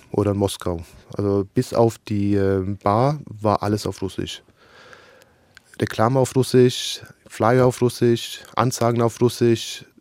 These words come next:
Die Verkehrssprache in der Halle war auf Russisch. Es war eigentlich,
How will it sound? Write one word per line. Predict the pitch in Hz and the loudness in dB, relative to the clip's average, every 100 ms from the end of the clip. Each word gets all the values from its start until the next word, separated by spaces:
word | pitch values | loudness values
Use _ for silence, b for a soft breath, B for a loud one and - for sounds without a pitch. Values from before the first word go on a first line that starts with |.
| _ _ - | _ _ -4
Die | 104 98 | -2 -2
Verkehrssprache | - 107 117 117 - 120 117 120 113 110 - _ | -6 -2 0 0 2 2 4 2 2 -2 -18 _
in | 117 | -4
der | 110 104 | -2 2
Halle | 110 113 | 2 4
war | 110 | 2
auf | 107 117 | 2 0
Russisch. | 113 117 110 | 0 0 -2
Es | - - | -4 -2
war | 107 | 0
eigentlich, | 101 104 107 101 - | 2 0 -2 -4 -6